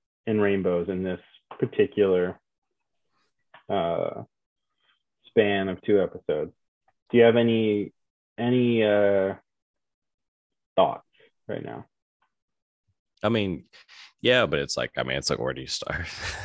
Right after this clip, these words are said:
Speaker 1: Yeah.
Speaker 2: You know, it's like the progress-, I mean, like, the real, the biggest thing about Radiohead is the, is the progression and how they've always, e-, each, you know, if you think about it,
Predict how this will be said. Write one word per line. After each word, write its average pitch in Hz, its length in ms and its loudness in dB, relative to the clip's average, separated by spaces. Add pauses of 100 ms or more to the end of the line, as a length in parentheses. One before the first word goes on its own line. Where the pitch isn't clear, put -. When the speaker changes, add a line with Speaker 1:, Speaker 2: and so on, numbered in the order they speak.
(800)
Speaker 1:
Yeah. 147 380 6 (100)
Speaker 2:
You - 120 -6
know, 73 180 -4 (420)
it's 90 220 -2
like 101 160 2
the 95 100 2
progress-, 90 500 2
I 95 40 -4
mean, 101 100 2
like, 101 140 2
the 107 80 2
real, 131 240 2
the 95 100 -2
biggest 120 400 -2
thing 85 80 -6
about 69 280 -4
Radiohead 69 520 -2
is 76 300 -4
the, 65 360 -4 (380)
is 87 180 0
the 82 80 2
progression 64 600 -6
and 67 240 -6
how 67 240 -2
they've 62 180 -10
always, 64 680 -4
e-, 67 220 -4
each, 69 300 -6
you 67 80 -4
know, 64 160 -4
if 65 160 -10
you 65 40 -10
think 65 120 -6
about 64 220 -6
it, 64 140 -8